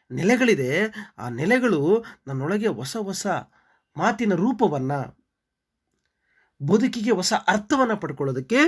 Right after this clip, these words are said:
ಇದು ಸಹಾಯ ಆಯ್ತು. ಹಾಗಾಗಿ ಒಂದು ಕಡೆಗೆ ನಾನು ಗಡಿಬಿಡಿಯಿಂದ ಪಾರಾಗೋದಕ್ಕೋಸ್ಕರ ಇಲ್ಲಿಗೆ ಬಂದೆ, ಆದ್ರೆ ಬಂದಿರತಕ್ಕಂಥ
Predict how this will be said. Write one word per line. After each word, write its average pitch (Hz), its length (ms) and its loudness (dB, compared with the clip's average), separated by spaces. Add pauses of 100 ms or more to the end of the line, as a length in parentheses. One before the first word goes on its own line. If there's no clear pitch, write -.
(340)
ಇದು 220 480 2
ಸಹಾಯ 214 480 -2
ಆಯ್ತು. 139 640 -4
ಹಾಗಾಗಿ 202 540 4 (320)
ಒಂದು 233 280 0
ಕಡೆಗೆ 214 280 2
ನಾನು 175 200 2
ಗಡಿಬಿಡಿಯಿಂದ 196 600 4
ಪಾರಾಗೋದಕ್ಕೋಸ್ಕರ 208 960 2
ಇಲ್ಲಿಗೆ 180 360 2
ಬಂದೆ, 165 720 0
ಆದ್ರೆ 170 200 0
ಬಂದಿರತಕ್ಕಂಥ 185 880 -2